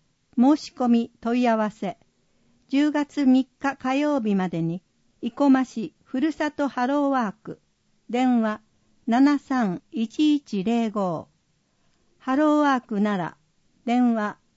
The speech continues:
零七四二三六一六零一、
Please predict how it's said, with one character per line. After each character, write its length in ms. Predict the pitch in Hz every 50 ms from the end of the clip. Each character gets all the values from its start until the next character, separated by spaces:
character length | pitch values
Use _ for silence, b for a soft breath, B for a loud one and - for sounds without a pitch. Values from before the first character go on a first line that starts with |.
| -
零 240 | - 254 277 285 285
七 340 | 285 285 285 262 240 214 214
四 340 | 220 233 247 247 240 233 233
二 340 | 220 202 185 175 160 - - _ _ _
三 360 | _ - 269 269 269 269 262
六 420 | 233 226 220 - - 175 170 - - _ _
一 340 | - 262 208 - - 302 302
六 340 | 277 285 285 - - 220 196
零 260 | 190 214 220 220 214
一、 420 | 208 196 - _ - - 160 -